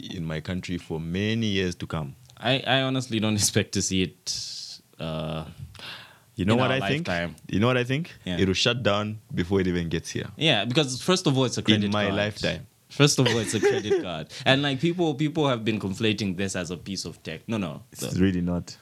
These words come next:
Speaker 2: It's a credit card that has some benefits if you're on I O S.
Speaker 1: Mm.
Speaker 2: That's it. So just thought I'd mention that. Uh, I think that's all the news we're covering today.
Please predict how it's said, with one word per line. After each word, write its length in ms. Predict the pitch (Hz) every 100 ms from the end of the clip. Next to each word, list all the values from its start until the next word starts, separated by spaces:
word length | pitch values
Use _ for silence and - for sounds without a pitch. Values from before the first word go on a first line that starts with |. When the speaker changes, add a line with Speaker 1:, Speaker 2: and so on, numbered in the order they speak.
| -
Speaker 2:
It's 140 | -
a 40 |
credit 340 | 117 165 196 196
card 440 | 147 135 135 131 - - -
that 240 | 104 107
has 1000 | - 98 92 90 85 82 78 - - - - _ _ _
some 300 | - 117 101
benefits 480 | 110 107 98 95 -
if 160 | 90
you're 140 | 90 82
on 120 | 82
I 220 | 85 82
O 80 | 80
S. 320 | 78 78 - - -
Speaker 1:
Mm. 160 | 87
Speaker 2:
That's 320 | 85 95 - 87
it. 300 | 78 - - - - - -
So 520 | - 85 80 78 76 - - - - _
just 200 | 104 -
thought 140 | 92
I'd 160 | 82 76
mention 340 | 78 76 78
that. 280 | 76 76 - _ _ -
Uh, 440 | 87 87 92 90
I 1120 | 85 - - - - - - _ _ _ _
think 120 | 127 98
that's 180 | 90 90
all 100 | 85
the 60 | 82
news 240 | 82 76
we're 80 | 80
covering 400 | - 78 78 76
today. 340 | - 78 78